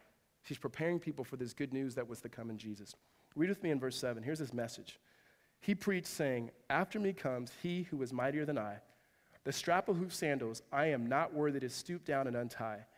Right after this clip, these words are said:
I have baptized you with water, but he will baptize you with the Holy Spirit." I love that. Um, he, he's saying that the guy who's coming after me,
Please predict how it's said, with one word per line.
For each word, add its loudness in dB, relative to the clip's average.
I 8
have 6
baptized 6
you 2
with -2
water, 6
but -8
he -2
will 2
baptize 2
you -2
with -2
the -4
Holy -6
Spirit." -12
I 4
love 4
that. -8
Um, 2
he, -2
he's -2
saying 2
that -4
the 0
guy 4
who's 4
coming 2
after 2
me, 2